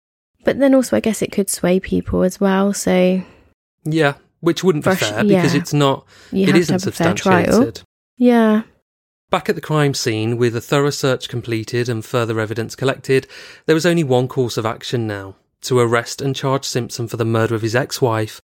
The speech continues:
Speaker 2: and her friend Ron Goldman. Given the profile of the suspect, special considerations were put in place for Simpson to self-surrender.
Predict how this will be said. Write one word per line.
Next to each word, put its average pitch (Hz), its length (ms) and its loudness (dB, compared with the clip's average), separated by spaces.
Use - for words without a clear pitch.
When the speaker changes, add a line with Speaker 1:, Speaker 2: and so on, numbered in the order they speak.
Speaker 2:
and 117 160 -2
her 113 180 2
friend 104 480 -2
Ron 110 480 -2
Goldman. 104 560 -8
Given 160 200 4
the 170 80 4
profile 143 460 4
of 123 80 0
the 123 80 -4
suspect, - 720 -2
special 131 320 -2
considerations 120 680 -2
were 113 80 -8
put 127 200 -6
in 107 80 -10
place 107 280 -8
for - 100 -14
Simpson 110 420 -8
to - 80 -14
self-surrender. 104 1080 -6